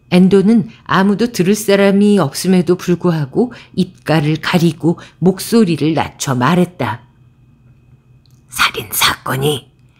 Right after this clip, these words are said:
한 번 더 일어나지 않을까? 자네 소설대로 말이야. 에, 에, 그건 좀.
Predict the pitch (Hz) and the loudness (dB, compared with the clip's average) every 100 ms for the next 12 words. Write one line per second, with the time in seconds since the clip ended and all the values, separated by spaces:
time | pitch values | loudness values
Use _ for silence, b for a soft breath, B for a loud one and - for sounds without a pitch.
0 | b - 156 135 143 139 - - 139 135 | b -4 -4 -2 -2 -2 -4 -2 -2 -4
1 | - _ _ - 208 160 123 - 170 185 | -12 _ _ 0 0 0 -4 -4 -2 0
2 | 170 - 143 156 - _ _ _ _ _ | -2 -6 -6 -6 -8 _ _ _ _ _
3 | _ _ _ _ _ _ _ - - 160 | _ _ _ _ _ _ _ -4 -4 -4
4 | - - 151 - - - - 170 151 147 | -8 -10 -8 -6 -6 -8 -8 -4 -2 -2
5 | 151 - - - _ _ _ b b b | -2 -2 -2 -6 _ _ _ b b b
6 | b b _ _ _ _ 139 170 220 233 | b b _ _ _ _ -14 0 4 4
7 | 147 B B B 180 220 269 - 254 285 | 0 B B B 0 0 0 0 2 2
8 | 339 226 240 294 175 | 0 -2 -2 -4 -14